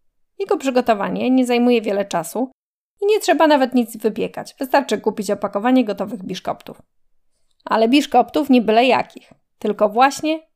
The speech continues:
biscotti savoiardi, które są słodkie, dzięki czemu nie jest konieczne dosładzanie kawy, którą będziemy je nasączać, mają charakterystyczny, podłużny kształt.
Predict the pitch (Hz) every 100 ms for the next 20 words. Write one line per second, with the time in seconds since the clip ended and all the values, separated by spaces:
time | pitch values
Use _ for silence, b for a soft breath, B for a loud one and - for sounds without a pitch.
0 | - - - 269 269 240 233 202 190 -
1 | - - _ 214 254 262 277 - 214 -
2 | - - 240 233 208 214 214 226 226 233
3 | 220 - 220 220 226 214 208 202 - 220
4 | 226 226 220 233 208 208 208 202 202 196
5 | 214 208 202 196 - 175 165 180 - _
6 | _ _ _ _ 247 254 240 - - -
7 | 349 359 294 277 - 190 - 254 294 -
8 | 208 196 202 294 - - - -